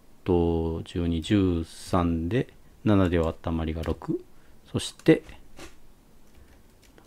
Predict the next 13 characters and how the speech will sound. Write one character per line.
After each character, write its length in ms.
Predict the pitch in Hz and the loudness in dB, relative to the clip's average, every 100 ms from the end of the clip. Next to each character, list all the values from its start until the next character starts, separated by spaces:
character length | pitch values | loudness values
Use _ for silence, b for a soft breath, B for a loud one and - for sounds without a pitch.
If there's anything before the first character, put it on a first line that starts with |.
| b b b b - - - | b b b b -20 -20 -2
土 120 | 104 | 2
曜 140 | 110 | 4
日。 140 | - - - - - - - - - - - - - - - - - - - - - - - - - - - - - - - - - - - - - - B B B B - | 2 -8 -16 -18 -20 -18 -18 -18 -18 -20 -20 -20 -20 -20 -20 -20 -20 -20 -20 -20 -20 -20 -20 -20 -20 -20 -20 -18 -18 -18 -16 -16 -18 -18 -20 -20 -18 -18 B B B B 4
と 100 | 170 | 8
い 40 | |
う 40 | 160 | 8
こ 100 | 151 | 8
と 80 | 92 | 2
に 100 | 80 | 4
な 100 | 82 | 4
り 100 | 82 | 4
ま 120 | 85 | 2
す。 580 | - - - - - | -2 -10 -12 -14 -18